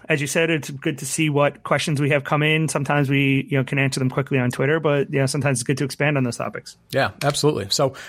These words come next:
Speaker 2: I think we've got, like, three or four today that are kinda longer form topics that we can get into. And, um, you know, again, as always, folks, uh, pod C T L at gmail dot com or hit us up on Twitter. I'm happy to, to try and answer questions as best we can. Um, some of them are,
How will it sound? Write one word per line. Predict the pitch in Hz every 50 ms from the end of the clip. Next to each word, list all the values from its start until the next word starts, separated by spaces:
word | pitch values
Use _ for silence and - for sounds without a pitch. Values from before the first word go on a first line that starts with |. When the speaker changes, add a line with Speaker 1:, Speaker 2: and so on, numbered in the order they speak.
| - -
Speaker 2:
I | -
think | 285 294 262
we've | 240
got, | 196 233 214
like, | 196 165
three | - - 233 226
or | 220
four | 220 196 196 196
today | 190 196 180 185 185 180
that | 156 160 147
are | 143 139 127
kinda | - 175 - - 240 180
longer | 139 139 151 160 160 160 147
form | - - 156 147 143
topics | - 151 143 143 - 147 139 -
that | 139
we | 131 123
can | 123 120
get | 117 131 135
into. | 139 135 - 151 143 135 135 135 131
And, | 113 127 117 110 113 113
um, | 113 113 113 113 107 110 -
you | -
know, | 135 127
again, | 120 123 131 143 139 127
as | 120 113
always, | 147 139 135 127
folks, | - - 139 135 131 - - - - - - - - - - - - - -
uh, | 135 131 131 131 127
pod | 127 - - 160 170 143
C | - 175 165
T | - - 170 156 156
L | 151 156 156 151
at | 143 131
gmail | 127 - 156 151 151 147 143
dot | 131 123 127
com | - - 170 170 160 156 156 147
or | 123
hit | 123 139
us | 139 127 -
up | 143 127
on | 139 127 117
Twitter. | - - 139 131 139 131 127 - -
I'm | - 123 120 110
happy | - 135 139 131 123 123
to, | 127 123 113
to | 107 - - -
try | 131 - 175 175
and | 170 165
answer | 165 156 - 151
questions | - 160 151 143 - 156 135 120 120
as | 107
best | - 143 143 - -
we | 131 117
can. | - 139 135 135 127 107 123 -
Um, | - 120 113 113
some | - - 156 147
of | 135
them | 135 135 120
are, | 117 117 107